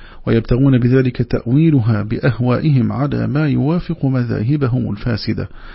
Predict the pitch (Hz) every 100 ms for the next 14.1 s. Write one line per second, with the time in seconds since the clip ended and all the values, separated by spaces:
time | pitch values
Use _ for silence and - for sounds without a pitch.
0 | - - - 139 156 143 123 113 107 -
1 | 104 - 135 - - 98 104 98 123 147
2 | 135 120 107 135 151 131 131 - 127 147
3 | 139 113 - 113 113 156 151 - 131 107
4 | 147 135 113 104 - - - 120 143 143
5 | 123 117 135 139 120 123 135 143 117 143
6 | 139 - 180 175 151 127 113 107 104 107
7 | - _ - _ _ _ _ _ - -
8 | - - - - 131 151 160 - 135 135
9 | 117 110 107 117 110 107 107 107 107 -
10 | 120 135 110 131 117 120 113 - 120 151
11 | 170 160 - - _ - 165 160 147 120
12 | 110 104 - 101 117 107 107 - 147 117
13 | 110 101 107 101 104 - 151 131 113 117